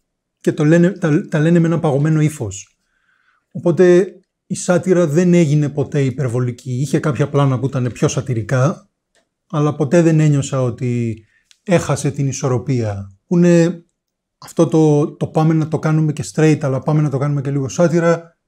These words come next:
είναι λεπτές οι ισορροπίες και νομίζω ότι τις πέτυχε. Δεν ένιωσα ποτέ ότι ήταν σάτυρα των talk show και είναι ένας χαρακτήρας ο οποίος είναι σάτυρα αληθινού προσώπου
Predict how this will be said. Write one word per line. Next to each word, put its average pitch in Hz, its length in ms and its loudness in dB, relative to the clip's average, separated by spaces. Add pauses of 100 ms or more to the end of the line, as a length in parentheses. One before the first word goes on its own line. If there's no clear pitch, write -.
είναι 165 200 2
λεπτές 151 440 0
οι 151 40 -6
ισορροπίες 165 560 0
και 175 100 -2
νομίζω 156 400 2
ότι 151 440 -4
τις - 240 -8
πέτυχε. 127 380 -2
Δεν 139 240 2
ένιωσα 139 340 0
ποτέ 131 260 -6
ότι 120 380 -8 (920)
ήταν 165 400 2
σάτυρα 143 540 -2
των 123 300 -6
talk 131 140 0 (160)
show 110 280 -4
και 147 140 -2
είναι 156 140 4
ένας 151 180 0
χαρακτήρας 139 520 0
ο 147 40 0
οποίος 147 320 -2
είναι 147 240 0
σάτυρα 127 840 -2 (680)
αληθινού 147 400 2
προσώπου 147 440 2